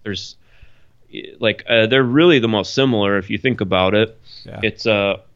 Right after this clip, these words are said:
Speaker 1: you know, it's gonna vary. Equipment to equipment's gonna vary. Um, the judging's a little bit more lax where, you know, like, if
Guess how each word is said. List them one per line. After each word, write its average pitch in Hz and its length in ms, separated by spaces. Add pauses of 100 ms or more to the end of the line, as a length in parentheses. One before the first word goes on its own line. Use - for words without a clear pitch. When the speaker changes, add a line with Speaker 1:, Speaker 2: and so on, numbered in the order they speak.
(140)
Speaker 1:
you 113 80
know, 107 240 (280)
it's - 160
gonna 131 200
vary. 113 520 (280)
Equipment 120 380
to 107 60
equipment's 110 420
gonna 104 180
vary. 104 540 (360)
Um, 98 300
the 104 100
judging's 113 540
a 104 60
little 104 180
bit 104 160
more 101 200
lax 98 460
where, 95 400 (400)
you 101 120
know, 95 380
like, 95 320
if 104 160